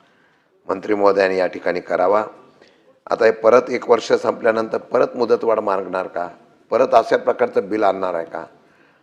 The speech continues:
आपण हे बिल आणताना अगोदरच आमचं म्हणणं असं आहे, बऱ्याच लोकांनी सूचना केल्या, मी त्याच्यावर रिपिटिशन जाणार नाही,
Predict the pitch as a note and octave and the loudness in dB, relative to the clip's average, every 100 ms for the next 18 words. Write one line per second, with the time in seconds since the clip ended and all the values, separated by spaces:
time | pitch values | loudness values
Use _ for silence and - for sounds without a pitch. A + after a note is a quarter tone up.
0 | _ - F#2+ - B2+ C3+ C#3 - - - | _ 2 2 4 4 4 0 -10 -20 -20
1 | _ _ _ _ _ _ B2+ D3 C3 B2+ | _ _ _ _ _ _ 4 4 4 6
2 | G#2+ G#2 - A2 A2+ B2+ - F#2 G#2+ C#3 | 6 4 -4 -2 0 -2 0 0 2 0
3 | C#3+ B2+ G#2 A#2+ G2+ F#2 G2 F2 - E2+ | 2 0 0 -2 -2 -2 -4 -4 -6 -8
4 | F#2 - _ _ _ _ - G#2+ C#3 C3 | -8 -16 _ _ _ _ 0 4 4 2
5 | B2 A2+ A#2+ A#2+ - G#2 A#2+ A#2+ A#2 A#2 | -2 0 -2 -2 -6 -8 -4 -2 0 0
6 | A#2+ G#2+ G2 A2 G2+ A2 G2 G#2+ A2 G2+ | -2 -2 0 0 -2 -4 -6 -6 -4 0
7 | G2 A2+ G2+ E2+ | 0 0 -2 -4